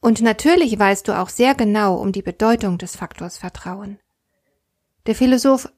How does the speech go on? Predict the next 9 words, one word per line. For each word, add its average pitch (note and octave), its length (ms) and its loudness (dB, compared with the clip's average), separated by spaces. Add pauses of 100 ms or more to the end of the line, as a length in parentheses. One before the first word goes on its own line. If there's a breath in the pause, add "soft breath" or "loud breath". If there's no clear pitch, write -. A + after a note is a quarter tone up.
Peter A#3+ 320 -2
Sloterdijk C4 720 -2
schreibt - 420 -6
ganz A3+ 240 -4
dramatisch: G3+ 800 -6 (760 soft breath)
„Die A#3 80 -2
Gesellschaft C#4 680 0
der G3+ 140 -2
Zukunft C4 680 -2